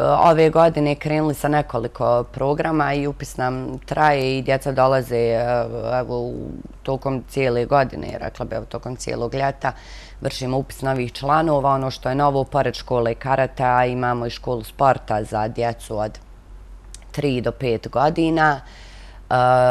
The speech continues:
našu školu karatea koju radimo, evo, već posljednje dvadeset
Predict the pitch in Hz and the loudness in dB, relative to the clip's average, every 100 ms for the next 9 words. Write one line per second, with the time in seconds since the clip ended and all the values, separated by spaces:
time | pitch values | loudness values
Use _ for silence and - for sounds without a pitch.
0 | 127 127 139 139 131 120 - - 123 113 | 4 2 4 4 4 -2 -6 0 0 0
1 | - 160 170 147 - 127 113 117 - 113 | 0 2 4 2 2 2 2 0 -4 -4
2 | 113 110 107 107 104 110 113 - - - | -2 -2 0 0 -2 -6 -8 -8 -8 -10
3 | - - - - - 120 - 117 113 117 | -10 -8 -10 -8 -4 -4 -4 -8 -8 -6
4 | 120 117 120 - 110 | -4 -4 -4 -6 -8